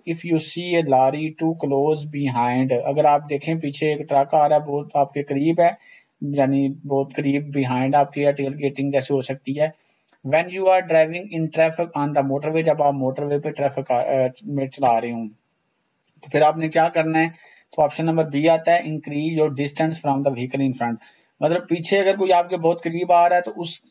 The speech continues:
उससे तो आप फासला बढ़ा नहीं सकते speed दे के, तो अगले से अपना फासला बढ़ा के रखें। Question number एक सौ चौदह में कहता है, "जी, what should you do? आपको क्या करना चाहिए? If an overtaking vehicle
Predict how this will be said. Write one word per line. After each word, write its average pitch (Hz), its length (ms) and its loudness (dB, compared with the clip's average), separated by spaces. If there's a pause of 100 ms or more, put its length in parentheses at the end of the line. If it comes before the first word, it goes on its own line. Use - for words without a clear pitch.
(220)
उससे 196 280 2
तो 196 100 4
आप 185 140 6
फासला 170 340 2
बढ़ा 165 280 2
नहीं 135 120 -2
सकते 135 340 -2
speed 139 360 0
दे 123 160 0
के, 117 160 -8 (680)
तो 160 440 6 (120)
अगले 202 300 2
से 214 100 0
अपना 175 220 0
फासला 147 320 0
बढ़ा 131 280 2
के 123 140 -8
रखें। 120 340 -10 (720)
Question 156 320 0
number 196 180 -2
एक 190 100 0
सौ 190 120 0
चौदह 170 300 2
में 190 140 -4
कहता 185 240 2
है, 185 60 2
"जी, 196 240 -8
what 156 340 2
should 175 480 -2
you 156 140 0
do? 170 140 2
आपको 165 220 2
क्या 170 160 4
करना 170 240 0
चाहिए? 180 380 -4 (120)
If 165 120 -12
an 156 200 0
overtaking 160 640 0
vehicle 139 400 0